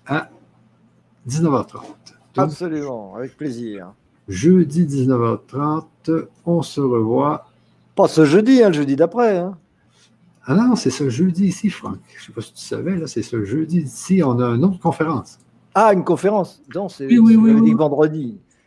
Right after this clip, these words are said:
Speaker 2: Je crois que c'est, je te parle de l'atelier. L'atelier, c'est
Speaker 1: C'est jeudi prochain, l'atelier.
Speaker 2: jeudi vingt-huit.
Speaker 1: Jeudi vingt-huit. Mais la, la, la, la conférence de cette semaine a été remise à jeudi à vingt
Speaker 2: Ah,
Speaker 1: heures.
Speaker 2: vous avez changé la, la, la date,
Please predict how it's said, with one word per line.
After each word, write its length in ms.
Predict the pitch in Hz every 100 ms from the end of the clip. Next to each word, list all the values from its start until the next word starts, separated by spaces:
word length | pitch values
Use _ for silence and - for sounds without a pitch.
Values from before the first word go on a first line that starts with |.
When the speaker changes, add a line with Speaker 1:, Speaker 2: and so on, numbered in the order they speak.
| _
Speaker 2:
Je 60 | -
crois 100 | 135
que 160 | 165
c'est, 300 | 139 156 156
je 100 | -
te 60 | 185
parle 180 | 185 160
de 80 |
l'atelier. 480 | 156 151 165 180 185
L'atelier, 440 | 123 113 131 170 190
c'est 440 | 160 123 107 101 _
Speaker 1:
C'est 300 | - - 117 -
jeudi 280 | 180 180 170
prochain, 480 | 170 151 143 - 151
l'atelier. 420 | 120 92 98 95 87 _
Speaker 2:
jeudi 260 | 127 160 170
vingt-huit. 540 | 160 139 131 - _ _ _ _ -
Speaker 1:
Jeudi 200 | 147 139
vingt-huit. 380 | 127 110 113 -
Mais 180 | 107 107
la, 240 | 107 107 104
la, 220 | 104 104
la, 180 | 104 101
la 120 | 101
conférence 640 | - 175 - 151 170 151
de 80 | 139
cette 200 | - 131
semaine 300 | 135 151 147
a 80 | 123
été 220 | 123 139
remise 280 | 127 143 143
à 160 | 113
jeudi 720 | 98 107 160 151 117 135 170
à 100 | 143
vingt 360 | 131 107 123 311
Speaker 2:
Ah, 500 | 196 202 196 - 175
Speaker 1:
heures. 100 | 156
Speaker 2:
vous 60 | 156
avez 140 | 165
changé 320 | 165 156 131
la, 240 | 143 143 131
la, 240 | 135 123
la 100 | 135
date, 380 | 131 170 160 127